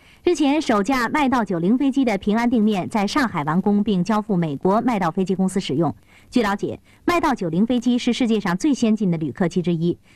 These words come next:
目前世界上只有少数几个国家能生产这种大型部件。四川台消息，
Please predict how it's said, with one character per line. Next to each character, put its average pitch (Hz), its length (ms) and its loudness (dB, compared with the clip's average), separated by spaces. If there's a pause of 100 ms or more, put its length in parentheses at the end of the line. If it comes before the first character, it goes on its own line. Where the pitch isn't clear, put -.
(120)
目 339 120 2
前 269 240 2
世 294 140 0
界 277 140 0
上 190 180 0
只 240 80 -2
有 277 100 4
少 175 240 -2
数 311 200 0
几 185 120 -4
个 156 120 -4
国 175 120 0
家 180 280 -2
能 180 160 2
生 214 180 0
产 156 140 -4
这 190 100 0
种 147 160 -4
大 - 160 0
型 - 180 -4
部 165 140 -2
件。 170 180 -2 (440)
四 269 120 0
川 233 160 0
台 175 120 -2
消 175 180 -2
息， - 180 -6